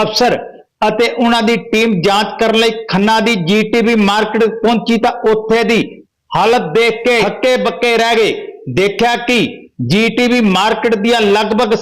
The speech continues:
ਸਾਰੀਆਂ ਇਮਾਰਤਾਂ ਬਾਰੂਦ ਦੇ ਢੇਰਾਂ ਤੇ ਚੱਲ ਰਹੀਆਂ ਸਨ। ਲਗਭਗ ਹਰ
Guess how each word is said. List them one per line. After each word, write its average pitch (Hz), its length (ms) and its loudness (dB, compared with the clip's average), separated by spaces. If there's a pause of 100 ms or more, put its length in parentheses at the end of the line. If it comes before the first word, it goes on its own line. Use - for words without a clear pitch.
ਸਾਰੀਆਂ 226 420 0 (100)
ਇਮਾਰਤਾਂ 214 540 2 (140)
ਬਾਰੂਦ 202 380 2
ਦੇ 240 80 2 (200)
ਢੇਰਾਂ 208 220 2
ਤੇ 226 140 0
ਚੱਲ 214 340 -2
ਰਹੀਆਂ 226 320 0
ਸਨ। 226 240 0 (580)
ਲਗਭਗ 202 480 2 (160)
ਹਰ 233 180 2